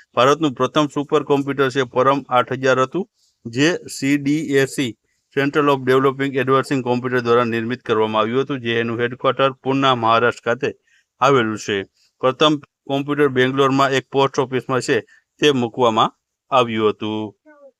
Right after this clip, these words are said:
ત્યારબાદ આગળ વાત કરીએ તો ભાજપ દ્વારા સૌપ્રથમ પોલિટિકલ વેબસાઇટ ઓગણીસો છન્નુંમાં છે બનાવવામાં આવી હતી અને ભારતનું પ્રથમ સિલિકોન વેલી છે મિત્રો બેંગલુરુને ગણવામાં આવે છે. ઇન્ટરનેટ ઉપર પ્રથમ ન્યૂઝપેપર મિત્રો ધ હિન્દુ,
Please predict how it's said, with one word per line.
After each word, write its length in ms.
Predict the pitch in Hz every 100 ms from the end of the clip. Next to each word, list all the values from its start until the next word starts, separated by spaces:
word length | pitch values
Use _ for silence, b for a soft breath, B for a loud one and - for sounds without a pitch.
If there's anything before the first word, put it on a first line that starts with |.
| 254 254 _ _ _ _ _ _ _
ત્યારબાદ 280 | 127 123 165
આગળ 200 | 156 143
વાત 160 | 151 147
કરીએ 160 | 156 151
તો 140 | 156
ભાજપ 420 | 123 120 131 139 139 135
દ્વારા 300 | 135 131 135
સૌપ્રથમ 480 | 123 127 131 131 131
પોલિટિકલ 560 | 123 127 135 135 135 123
વેબસાઇટ 420 | 120 113 143 110 _ b b -
ઓગણીસો 440 | 127 131 127 139
છન્નુંમાં 800 | 120 - 131 135 139 135 131 131
છે 220 | 131 120
બનાવવામાં 460 | 101 110 120 127 127
આવી 160 | 127
હતી 160 | 131 160 143
અને 160 | 123
ભારતનું 420 | 104 117 127 131
પ્રથમ 340 | 120 120 - 135 - _ _ _ -
સિલિકોન 460 | 143 151 147 147 127
વેલી 260 | 127 127
છે 120 | 123
મિત્રો 260 | 127 120 131
બેંગલુરુને 600 | 117 117 123 123 123 123
ગણવામાં 420 | 120 123 127 127 120
આવે 160 | 123
છે. 160 | 120 160 180
ઇન્ટરનેટ 400 | 123 127 127 127
ઉપર 200 | 127 127
પ્રથમ 280 | 123 123 127
ન્યૂઝપેપર 460 | 123 123 135 127 123
મિત્રો 260 | 123 123
ધ 120 | 117
હિન્દુ, 500 | 117 113 110 120 127